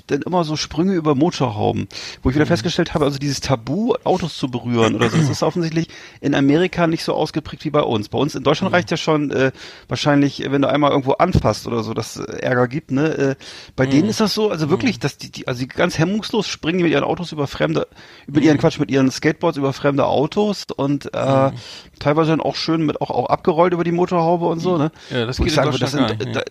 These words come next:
Speaker 1: das in Deutschland ist dann sofort eine Klage
Speaker 2: Ja,
Speaker 1: fällig,
Speaker 2: natürlich,
Speaker 1: würde ich
Speaker 2: ja,
Speaker 1: sagen.
Speaker 2: da ist
Speaker 1: Das
Speaker 2: sofort
Speaker 1: ist
Speaker 2: auch Selbstjustiz mal schnell gemacht oder so.
Speaker 1: Ja, wirklich,
Speaker 2: Ja.
Speaker 1: ne, oder?
Speaker 2: Mhm.
Speaker 1: Würde ich vermuten. Also das, wo ich dachte, oh, die sind aber mutig, ne? Und dann teilweise
Speaker 2: Mhm.
Speaker 1: ist dann mal einer hinterhergerannt, so halb, so, so, so, so halb motiviert.
Speaker 2: Mhm.
Speaker 1: Aber, äh,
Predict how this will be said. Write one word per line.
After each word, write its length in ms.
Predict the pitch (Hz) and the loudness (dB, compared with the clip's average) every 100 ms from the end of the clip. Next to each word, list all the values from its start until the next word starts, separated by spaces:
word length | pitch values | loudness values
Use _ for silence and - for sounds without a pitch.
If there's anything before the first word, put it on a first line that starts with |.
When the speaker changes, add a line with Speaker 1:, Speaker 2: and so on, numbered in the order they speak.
| - | -6
Speaker 1:
das 200 | 131 143 | -2 2
in 100 | 135 | 4
Deutschland 280 | 120 165 | 2 2
ist 140 | 165 - | -2 -2
dann 80 | 170 | -4
sofort 440 | 170 - 170 - | -2 2 2 2
eine 100 | 160 | 0
Klage 280 | - - 175 | 0 2 4
Speaker 2:
Ja, 60 | |
Speaker 1:
fällig, 280 | 143 - 110 | 4 2 0
Speaker 2:
natürlich, 60 | - | -2
Speaker 1:
würde 100 | - | -6
ich 60 | |
Speaker 2:
ja, 80 | 117 | -2
Speaker 1:
sagen. 100 | 107 | -2
Speaker 2:
da 40 | 110 | -2
ist 100 | - | -4
Speaker 1:
Das 100 | 127 | -6
Speaker 2:
sofort 280 | 139 139 - | -6 -6 -6
Speaker 1:
ist 60 | |
Speaker 2:
auch 200 | 123 120 - | -10 -10 -10
Selbstjustiz 680 | 127 - - 123 127 - | -12 -10 -10 -10 -12 -12
mal 120 | 117 110 | -10 -10
schnell 240 | - 113 | -8 -8
gemacht 340 | 110 120 - 101 | -8 -10 -10 -10
oder 140 | 98 | -8
so. 60 | 120 - - | -8 -10 -4
Speaker 1:
Ja, 100 | 147 - | -2 2
wirklich, 320 | 202 - 123 | 2 2 0
Speaker 2:
Ja. 80 | 107 | 0
Speaker 1:
ne, 80 | - | 2
oder? 280 | - 294 277 | 2 2 0
Speaker 2:
Mhm. 260 | 147 147 151 - - | -4 -4 -4 -8 -10
Speaker 1:
Würde 120 | - 151 | -6 -4
ich 60 | |
vermuten. 440 | - 151 208 123 117 | -2 -2 -4 -4 -2
Also 180 | 117 131 - | 0 0 -2
das, 140 | 131 139 | -2 2
wo 60 | |
ich 60 | 170 | 2
dachte, 200 | 165 165 | 2 2
oh, 100 | 196 | 2
die 60 | 127 | 2
sind 80 | |
aber 100 | 131 | 2
mutig, 460 | 175 226 - 101 - | 2 0 0 -2 0
ne? 100 | 120 | -2
Und 140 | 160 143 | 0 -2
dann 140 | 131 - - - - | -4 -8 -20 -20 -6
teilweise 420 | 127 127 135 131 | 0 4 2 2
Speaker 2:
Mhm. 60 | 127 | 0
Speaker 1:
ist 100 | 147 | 0
dann 80 | |
mal 80 | 127 | 2
einer 140 | 120 120 | 2 0
hinterhergerannt, 580 | 120 113 147 156 151 | 2 2 2 2 2
so 120 | 151 143 | 2 2
halb, 180 | 151 - | 0 -2
so, 420 | - 127 127 131 | -12 -12 -10 -8
so, 240 | 127 131 131 | -6 -6 -8
so, 300 | 123 135 135 | -8 -8 -8
so 240 | 123 123 | -6 -2
halb 160 | 139 147 | 0 0
motiviert. 560 | 143 - 135 143 143 - | -2 -4 2 2 2 -4
Speaker 2:
Mhm. 240 | 147 127 127 | -6 -6 -6
Speaker 1:
Aber, 460 | - 120 123 120 117 | -4 0 4 4 4
äh, 160 | 120 | 0